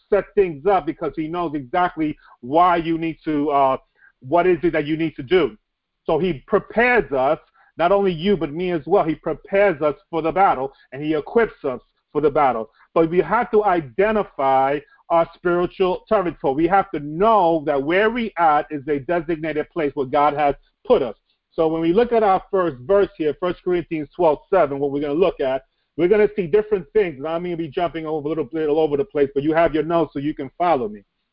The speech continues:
So when you look at identifying your spiritual territory, we see the first thing is this.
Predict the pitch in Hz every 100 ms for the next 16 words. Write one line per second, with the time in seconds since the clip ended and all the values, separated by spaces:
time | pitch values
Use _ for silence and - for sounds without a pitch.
0 | _ _ _ _ _ _ _ _ 160 170
1 | 185 233 247 220 180 208 202 214 185 170
2 | _ - 190 185 165 139 190 180 143 -
3 | 151 151 170 180 - 190 170 175 170 151
4 | 117 156